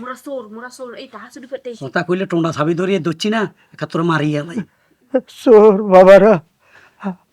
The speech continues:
Speaker 3: আ-,
Speaker 2: এই চিল্লা-,
Speaker 3: আমি তো
Speaker 2: চিল্লাবি না, কইতেছি।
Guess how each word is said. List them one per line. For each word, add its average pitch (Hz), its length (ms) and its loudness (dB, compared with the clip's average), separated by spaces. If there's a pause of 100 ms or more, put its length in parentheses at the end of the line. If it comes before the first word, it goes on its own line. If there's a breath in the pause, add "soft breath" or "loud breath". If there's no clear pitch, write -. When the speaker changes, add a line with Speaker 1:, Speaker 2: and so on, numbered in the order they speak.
(340)
Speaker 3:
আ-, 196 340 0
Speaker 2:
এই - 60 -20 (180)
চিল্লা-, - 460 -4
Speaker 3:
আমি 190 260 2
তো 214 80 -8 (360)
Speaker 2:
চিল্লাবি - 480 -18
না, - 80 -20 (100)
কইতেছি। - 460 -20